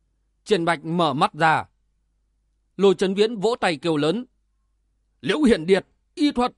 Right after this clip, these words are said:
thật là thông thần." Liễu Sùng Hậu buông tay ra cười lớn nói, "À,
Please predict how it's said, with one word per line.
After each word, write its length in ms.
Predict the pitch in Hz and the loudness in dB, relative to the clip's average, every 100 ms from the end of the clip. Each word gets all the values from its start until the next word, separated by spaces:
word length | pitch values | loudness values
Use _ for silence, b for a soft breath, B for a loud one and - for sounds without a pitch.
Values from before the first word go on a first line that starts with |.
| - | -6
thật 120 | 240 | -2
là 160 | 202 190 | 0 0
thông 220 | - 202 151 | 0 -2 -2
thần." 240 | 180 120 - _ _ _ _ _ _ _ _ _ _ _ _ _ _ _ _ _ - | -4 -6 -14 _ _ _ _ _ _ _ _ _ _ _ _ _ _ _ _ _ -4
Liễu 180 | 170 247 | 0 0
Sùng 180 | 240 185 | 0 0
Hậu 160 | 185 | 0
buông 260 | 165 185 180 | 0 0 0
tay 180 | 175 170 | -2 -2
ra 240 | 170 165 | 2 2
cười 260 | 151 175 151 | 0 -2 0
lớn 220 | 143 160 | 0 0
nói, 300 | 156 151 233 _ _ _ _ _ _ _ _ _ _ | 0 -2 -4 _ _ _ _ _ _ _ _ _ _
"À, 320 | - - - | -12 -10 -10